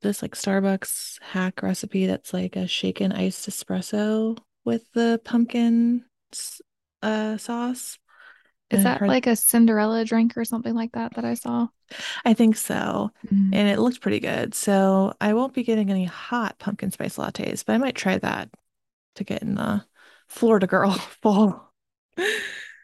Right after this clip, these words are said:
Speaker 2: To be completely honest, my confession for the day, I don't like pumpkin spice lattes.
Speaker 1: Mm.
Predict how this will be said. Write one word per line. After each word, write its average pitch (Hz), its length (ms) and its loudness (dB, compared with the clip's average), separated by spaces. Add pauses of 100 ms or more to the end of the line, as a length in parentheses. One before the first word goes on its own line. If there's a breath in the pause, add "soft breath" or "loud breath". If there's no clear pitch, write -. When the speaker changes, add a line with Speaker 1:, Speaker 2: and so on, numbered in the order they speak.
(400 loud breath)
Speaker 2:
To 220 120 -10
be 214 160 -2
completely 233 540 -2
honest, 196 600 0 (100)
my 214 160 0
confession 214 520 4
for 185 120 0
the 185 80 0
day, 180 260 0 (800 loud breath)
I 214 40 0
don't 226 120 0
like 226 180 -2
pumpkin 214 360 0
spice 220 300 -6
lattes. 208 680 -4 (460)
Speaker 1:
Mm. 196 680 0